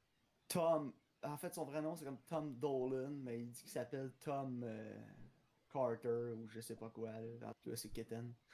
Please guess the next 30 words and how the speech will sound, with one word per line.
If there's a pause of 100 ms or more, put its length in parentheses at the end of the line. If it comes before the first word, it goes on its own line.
(520)
Puis,
euh, (100)
il,
il
décide
de
se
rendre
au
F
B
I
pour
tous
les
vols
de
banque
qu'il
a
fait, (340)
puis
ils
ont
même
pas
de
suspect
parce
qu'il,